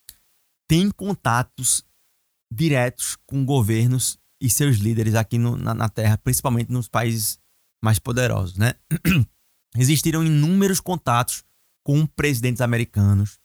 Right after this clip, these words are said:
e intercâmbio de tecnologia. Falam que a tecnologia, é, da internet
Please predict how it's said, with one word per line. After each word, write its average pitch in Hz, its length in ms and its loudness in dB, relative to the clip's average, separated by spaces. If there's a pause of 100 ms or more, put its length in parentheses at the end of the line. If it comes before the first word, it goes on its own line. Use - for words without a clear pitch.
(760)
e 135 220 0
intercâmbio 156 840 0
de 143 80 -6
tecnologia. 131 800 0 (1900)
Falam 180 640 0 (320)
que 147 60 0
a 135 60 4
tecnologia, 147 1120 0 (960)
é, 120 800 0 (840)
da 143 240 2
internet 143 840 0